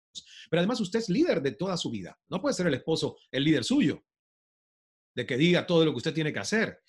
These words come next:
Entonces, el verdadero concepto de liderazgo es que yo autogestiono mis emociones, mis pensamientos, mis conductas y creo influencia positiva en esa ruta de vida que yo estoy haciendo para mí.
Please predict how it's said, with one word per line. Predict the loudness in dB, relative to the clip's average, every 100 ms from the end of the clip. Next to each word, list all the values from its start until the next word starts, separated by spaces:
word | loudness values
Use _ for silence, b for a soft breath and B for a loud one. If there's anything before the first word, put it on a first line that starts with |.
| B
Entonces, | B 0 2
el | 2
verdadero | 2 2 -2 -2
concepto | -4 -4 -2 -2
de |
liderazgo | 0 0 -2 -2 -4
es | -2
que | -2
yo | 0 -2
autogestiono | 0 0 0 -4 -6 -10 -4 0 2 0 -4 -12 _ _ _ _ _ _ _ _
mis | -2 -2
emociones, | -2 -2 0 0 0 -4 -6
mis | -8 -8
pensamientos, | -8 -6 -2 -2 -2 -4 -8 -10 _ _ _ -2
mis | -2
conductas | 0 -6 -2 -2 -2 -6 -6 -4
y | -4
creo | -2 -2 0
influencia | -2 -2 -2 -2 -4 -6
positiva | -6 -10 -6 -4 -4 -4 B B
en | -4
esa | -2 -2
ruta | -2 -2 0
de | 2
vida | 2 0
que | -2
yo | -4
estoy | -4
haciendo | -2 0 0 -2
para | -4 -4 -2
mí. | -2 -4